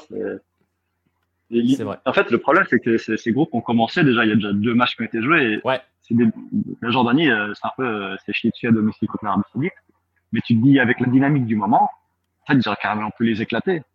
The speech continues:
Speaker 1: Vu que les dynamiques, dynamiques se sont inversées. Donc là, je pense que même si la Jordanie va jouer en Arabie Saoudite, il y a moyen qu'elle gagne, tout simplement. Tu vois. Tu te dis,
Speaker 2: Ouais.
Speaker 1: c'est, c'est dommage que ça n'ait pas commencé, euh, maintenant, en mars. Truc en
Speaker 2: Bah,
Speaker 1: novembre.
Speaker 2: ouais, c'est vrai, c'est vrai.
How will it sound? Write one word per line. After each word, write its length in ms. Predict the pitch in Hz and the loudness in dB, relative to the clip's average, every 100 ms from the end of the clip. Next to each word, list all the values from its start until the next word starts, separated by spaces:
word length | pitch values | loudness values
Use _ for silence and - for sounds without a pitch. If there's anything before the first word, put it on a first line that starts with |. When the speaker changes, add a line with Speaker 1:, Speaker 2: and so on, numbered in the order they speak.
| _ _ | _ _
Speaker 1:
Vu 140 | 104 120 | -6 0
que 60 | |
les 60 | 127 | 2
dynamiques, 400 | 120 123 127 117 | 2 2 2 0
dynamiques 260 | 113 127 - | 0 -2 -4
se 60 | |
sont 160 | 113 110 | -2 -2
inversées. 380 | 104 - - 226 _ _ _ _ _ _ | -2 -4 -6 -8 _ _ _ _ _ _
Donc 140 | - 135 | -8 0
là, 100 | 160 | 2
je 60 | - | 2
pense 180 | 139 | 0
que 80 | - | 2
même 140 | 139 151 | 0 2
si 100 | 123 | 2
la 160 | 123 | 2
Jordanie 440 | 113 113 110 120 113 | 2 -2 2 2 2
va 120 | 120 | 0
jouer 100 | 123 | -2
en 80 | 117 | 0
Arabie 180 | 107 131 | 4 2
Saoudite, 280 | - 110 196 - | 0 -8 -8 -6
il 40 | |
y 20 | |
a 20 | |
moyen 280 | 98 - 170 | -2 0 -2
qu'elle 220 | - - | -2 -2
gagne, 140 | 101 180 | -2 -2
tout 460 | 254 _ - - | -10 _ -20 -18
simplement. 260 | - 113 - - | -12 -8 -10 -12
Tu 60 | |
vois. 180 | 120 117 - | -18 -18 -12
Tu 100 | 101 | -6
te 40 | |
dis, 40 | 151 | -4
Speaker 2:
Ouais. 140 | - | -4
Speaker 1:
c'est, 400 | 110 101 101 104 - _ _ _ - | -4 -6 -6 -8 -12 _ _ _ -8
c'est 120 | - | -2
dommage 300 | 131 165 233 | 2 2 2
que 60 | - | -2
ça 100 | 123 | -4
n'ait 60 | |
pas 80 | 113 | 0
commencé, 460 | 135 127 120 - 151 | 2 2 2 2 2
euh, 240 | 120 110 110 | 2 -2 -4
maintenant, 440 | 107 147 135 135 104 | -2 0 0 -2 -4
en 60 | 107 | -2
mars. 180 | 117 - _ _ _ _ _ _ _ _ _ - | -2 -2 _ _ _ _ _ _ _ _ _ -8
Truc 100 | - | -2
en 20 | 127 | 2
Speaker 2:
Bah, 60 | |
Speaker 1:
novembre. 340 | 123 - 117 120 | 2 2 2 0
Speaker 2:
ouais, 240 | 120 - _ | -4 -6 _
c'est 160 | - 113 | -16 -10
vrai, 220 | 101 107 | -8 -8
c'est 160 | - 110 | -10 -10
vrai. 240 | 98 98 | -8 -10